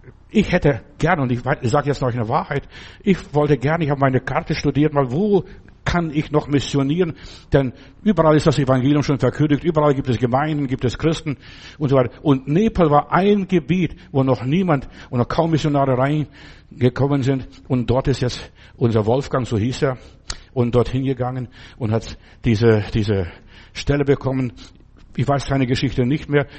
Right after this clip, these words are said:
so genau, wo es, wie es weitergegangen ist, aber ich weiß, der war jahrelang in Nepal aktiv als,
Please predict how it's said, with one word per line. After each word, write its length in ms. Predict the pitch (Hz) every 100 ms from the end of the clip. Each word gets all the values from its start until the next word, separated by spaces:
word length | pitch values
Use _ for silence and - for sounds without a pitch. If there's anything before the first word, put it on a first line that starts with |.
| -
so 120 | 147
genau, 280 | 135 139 127
wo 120 | 123
es, 180 | 120 -
wie 40 |
es 160 | 104 -
weitergegangen 480 | 123 151 147 139 139
ist, 160 | 131 - -
aber 140 | 117
ich 100 | 113
weiß, 280 | 117 139 - - -
der 100 | 117
war 140 | 113
jahrelang 720 | 107 120 143 156 147 131 127 - -
in 240 | - 110 110
Nepal 380 | 131 156 147 131
aktiv 520 | - - - 151 - - - -
als, 380 | - 123 -